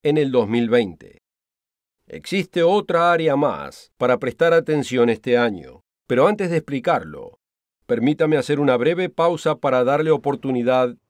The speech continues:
de solicitar el D V D gratuito de hoy,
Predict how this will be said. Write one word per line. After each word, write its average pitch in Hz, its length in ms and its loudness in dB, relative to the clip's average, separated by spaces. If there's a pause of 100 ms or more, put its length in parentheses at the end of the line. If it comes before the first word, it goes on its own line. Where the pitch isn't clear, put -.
(100)
de 135 160 -6
solicitar 131 580 -4
el 127 160 -4
D 147 120 0
V 175 140 -4
D 175 120 -4
gratuito 147 580 -2
de 131 120 -2
hoy, 90 400 -4